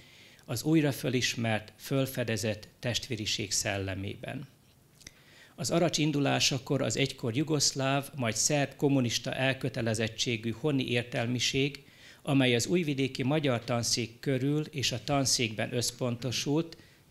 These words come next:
zárójeles megjegyzés ismét, ez alapján mindenki számára világos, magyar ajkú és általában magyarul alkotó emberekről van szó, zárójel bezárva,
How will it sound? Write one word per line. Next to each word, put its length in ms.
zárójeles 600
megjegyzés 560
ismét, 380
ez 140
alapján 440
mindenki 460
számára 520
világos, 680
magyar 340
ajkú 640
és 260
általában 760
magyarul 580
alkotó 540
emberekről 680
van 200
szó, 420
zárójel 480
bezárva, 580